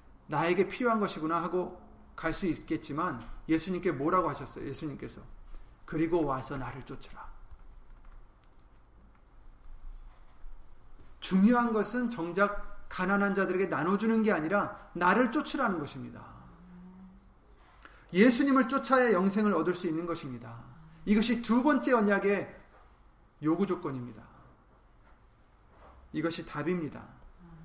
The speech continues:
이것이 청년에게 부족했던 것이고 우리에게 필요한 것입니다. 예수께서 가라사대 "내가 곧 길이요 진리요 생명이니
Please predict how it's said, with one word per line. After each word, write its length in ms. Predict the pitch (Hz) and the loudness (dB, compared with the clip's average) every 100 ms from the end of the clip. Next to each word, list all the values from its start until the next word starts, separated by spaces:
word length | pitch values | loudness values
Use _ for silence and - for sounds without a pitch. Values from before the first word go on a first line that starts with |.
| - - - - - - - | -20 -20 -20 -20 -18 -20 -4
이것이 380 | 185 208 294 294 | 4 6 6 2
청년에게 520 | - 285 285 254 240 | 0 -2 0 0 0
부족했던 540 | 233 196 196 196 196 180 | -2 -4 -2 -4 -6 -4
것이고 640 | 165 - 165 185 190 - - - - - - | -4 -4 -4 -4 -6 -16 -20 -20 -20 -20 -14
우리에게 420 | 156 151 175 170 165 | -6 -2 0 0 -2
필요한 340 | 208 214 180 | -4 -4 -4
것입니다. 440 | 139 - 120 117 - - - - - - - - - - - - - - - - - - - - - - - - | -6 -12 -16 -16 -20 -20 -20 -20 -20 -20 -20 -20 -20 -20 -20 -20 -20 -20 -20 -20 -20 -20 -20 -20 -20 -20 -20 -4
예수께서 440 | 160 165 - 170 175 | 0 2 0 -2 -2
가라사대 560 | 165 156 156 165 160 | -2 -2 -2 0 -2
"내가 260 | 156 147 156 | -2 -2 0
곧 220 | 147 147 | -2 -6
길이요 340 | - 165 160 156 | -6 0 2 0
진리요 340 | 151 139 139 | -4 -6 -6
생명이니 720 | - 240 226 214 190 190 190 | -6 -4 -2 -2 -2 -4 -6